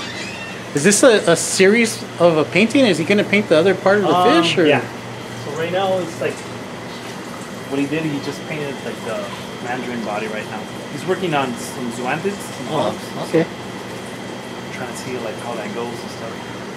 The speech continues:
Speaker 1: Yeah, I think it looks cool.
Speaker 2: Yeah. I, you know what I mean? Like, we, I don't know, we, we saw, like, the reef weeds, right? We saw
Speaker 1: Uh-huh.
Speaker 2: when they started doing that stuff, yeah. And after that, and there was a, like, a local artist that I was like, "Ah, it's pretty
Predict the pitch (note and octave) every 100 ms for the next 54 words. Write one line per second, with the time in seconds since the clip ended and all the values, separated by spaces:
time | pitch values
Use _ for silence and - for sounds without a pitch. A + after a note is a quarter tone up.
0 | - - - - - - - - F3+ C#3
1 | E3 D#3+ D3+ - - F3+ - - - -
2 | - - - - - D#3+ G#3 - - -
3 | - - - - - D#3+ F#3 F#3 F#3 D#3+
4 | C3+ D#3+ D#3 - - - - - - C#3+
5 | D#3+ D3+ C3+ D3+ D#3 E3+ - E3+ E3+ F3
6 | E3+ D#3 C3+ - B2+ C#3+ E3 E3+ D#3 C#3+
7 | B2 C#3+ - - - C3 C3 D#3 C3+ B2+
8 | C#3+ C3 B2+ B2+ B2+ B2 - C#3 - -
9 | - - - - - - - - - B2+
10 | B2 - C3 C3+ C#3+ - - - B2+ C3
11 | B2+ B2 A2+ G#2+ A#2+ A#2+ B2 B2+ A#2+ B2
12 | A#2+ - A#2 A2+ A#2 A#2 D#3+ E3 D#3+ -
13 | - - - G3